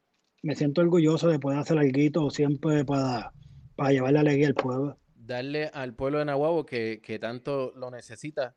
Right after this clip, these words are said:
Speaker 2: eh... y definitivamente que sí, eh, es, eres una de esas personas. Yo recuerdo que colaboramos contigo en el primer torneo que hiciste de softball con, con, con Edwin,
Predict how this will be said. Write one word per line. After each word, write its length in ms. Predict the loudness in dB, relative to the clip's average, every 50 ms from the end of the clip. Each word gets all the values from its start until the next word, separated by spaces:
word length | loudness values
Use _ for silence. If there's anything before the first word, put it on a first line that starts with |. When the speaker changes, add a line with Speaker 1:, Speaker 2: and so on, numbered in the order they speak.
| _ _
Speaker 2:
eh... 600 | -12 -8 -6 -6 -6 -6 -6 -8 -10 -10 -12 -16 -18 _ _ _ _ _ _ _ _ _ _
y 100 | -4 -2
definitivamente 760 | -2 -2 -2 -2 -4 -4 -2 -2 -2 0 -2 -2 -4 -4 -4
que 120 | -4 -6
sí, 260 | -6 -6 -10 -12 -12 _
eh, 240 | -8 -6 -4 -4 -4 -6
es, 100 | -6 -8 -8 -8 -6
eres 200 | -6 -4 -4 -4
una 160 | -4 -2 -4
de 40 | -4
esas 180 | -4 -6 -6
personas. 300 | -6 -6 -6 -6 -8 -6
Yo 120 | -4 -6 -6
recuerdo 400 | -6 -6 -6 -6 -6 -4 -4 -6
que 100 | -8 -8
colaboramos 460 | -6 -6 -4 -4 -4 -6 -8 -10 -8
contigo 480 | -8 -8 -8 -8 -12 -12 -10 -10 -10 -10
en 160 | -12 -16 -20 -20
el 60 | -20
primer 320 | _ -20 -18 -18 -18 -14
torneo 420 | -10 -10 -10 -10 -10 -12 -14 -14 -16
que 80 | -18
hiciste 440 | -16 -16 -16 -16 -14 _ -14 -14 -14 _ _ _ _ _ _ _ _
de 100 | -10 -10
softball 460 | -6 -6 -6 -4 -2 -2 -2 -2 -2 -8 _ _ _ _ _ _ _ _ _
con, 520 | -4 -2 -2 -2 -6 -8 -8 -8 -10 -12
con, 460 | -10 -8 -8 -8 -8 -8 -10 -12 -14
con 260 | -14 _ -12 -8 -4 0
Edwin, 440 | 0 2 2 0 -2 -4 -6 -12